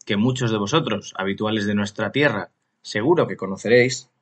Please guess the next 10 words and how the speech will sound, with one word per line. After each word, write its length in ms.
devuelve 560
el 100
aire 260
aristocrático 840
del 160
siglo 280
diecinueve 520
a 40
la 60
ciudad, 340